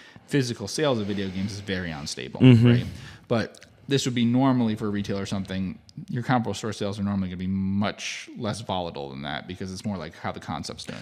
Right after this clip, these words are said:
Speaker 1: right?
Speaker 2: I mean, I don't play Xbox
Speaker 1: Okay.
Speaker 2: regularly. I don't even
Speaker 1: Mm-hmm.
Speaker 2: own one, but I do know people that do, and they always download the games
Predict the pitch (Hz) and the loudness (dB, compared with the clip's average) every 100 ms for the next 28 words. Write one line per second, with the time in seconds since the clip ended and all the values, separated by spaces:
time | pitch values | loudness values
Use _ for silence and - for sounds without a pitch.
0 | 76 87 139 139 135 139 - - - 113 | -6 6 12 12 12 12 8 2 10 12
1 | 95 92 - 104 95 - - - - 87 | 12 10 10 8 8 8 4 2 -2 2
2 | 104 101 107 123 135 101 101 98 98 92 | 10 12 12 12 10 10 10 10 10 8
3 | 101 113 101 92 87 - - 95 107 - | 8 8 10 10 8 6 -4 -6 -4 10
4 | 107 101 98 107 98 95 87 85 92 87 | 12 12 12 10 10 10 8 6 8 8
5 | 120 - 98 95 95 95 95 - - 95 | 6 4 8 10 12 12 10 6 -2 4
6 | 92 85 87 95 71 64 - - | 6 6 2 2 0 -2 -2 -6